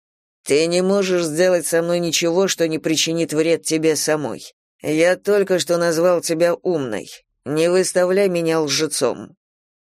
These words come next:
Мой бессильный гнев коренился в отчаянии от того, что я не могу защитить себя. «Отпусти меня!» Янсен убрал руку. Вдруг встал и посмотрел на кучу костей рядом со мной.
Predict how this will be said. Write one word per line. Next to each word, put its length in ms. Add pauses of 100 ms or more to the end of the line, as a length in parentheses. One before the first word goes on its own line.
(300)
Мой 220
бессильный 500
гнев 400
коренился 640
в 60
отчаянии 640
от 140
того, 240
что 160
я 120
не 100
могу 280
защитить 540
себя. 480 (440)
«Отпусти 640
меня!» 460 (600)
Янсен 500
убрал 340
руку. 460 (420)
Вдруг 380
встал 300
и 60
посмотрел 540
на 120
кучу 260
костей 400
рядом 300
со 180
мной. 420